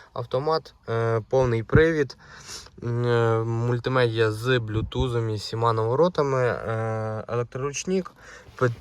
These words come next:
підігрів передніх сидінь також є в нас, зараз покажу його позаду. Ось так автомобіль виглядає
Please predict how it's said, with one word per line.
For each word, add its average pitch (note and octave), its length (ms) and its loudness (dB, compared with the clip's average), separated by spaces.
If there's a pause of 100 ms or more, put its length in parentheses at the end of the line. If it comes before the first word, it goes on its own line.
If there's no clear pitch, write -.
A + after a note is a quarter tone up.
підігрів C3+ 400 -2
передніх A#2+ 440 0
сидінь D3+ 400 -4
також D#3 480 -6
є D3+ 120 -2
в D3 60 -2
нас, C#3+ 400 -4
зараз A#2 260 0
покажу - 440 4
його A2+ 240 0
позаду. D3 520 2 (1200)
Ось A#2+ 140 -2
так A2+ 180 0
автомобіль A#2 360 -6
виглядає G#2+ 500 -2